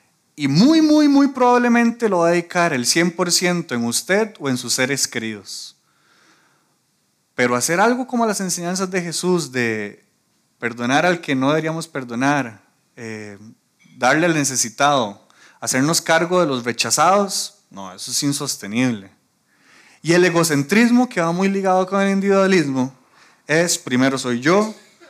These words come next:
después soy yo, y de último soy yo.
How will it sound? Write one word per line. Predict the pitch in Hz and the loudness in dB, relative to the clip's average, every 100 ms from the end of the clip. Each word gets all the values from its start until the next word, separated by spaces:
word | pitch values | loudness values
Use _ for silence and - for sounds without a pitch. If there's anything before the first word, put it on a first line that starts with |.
| _ _ | _ _
después | 123 117 - 131 | -6 -4 -2 0
soy | 127 123 113 | -2 -4 -6
yo, | 113 160 196 202 - _ _ _ _ - | 0 0 0 -4 -12 _ _ _ _ -8
y | 120 | -4
de | 117 | 0
último | 131 165 165 185 170 139 | 2 2 -2 -4 -4 -4
soy | - 120 120 | -4 -4 -4
yo. | 113 113 107 107 | -4 -2 -2 -4